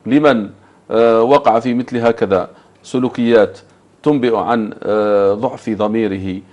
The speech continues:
أو، آه، أو انعدامه أو موته، يعني يجد تلك اللذة في الحياة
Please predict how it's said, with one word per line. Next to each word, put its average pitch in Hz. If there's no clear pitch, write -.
أو، 110
آه، 101
أو 123
انعدامه 117
أو 101
موته، 113
يعني 117
يجد 113
تلك 110
اللذة 107
في -
الحياة 120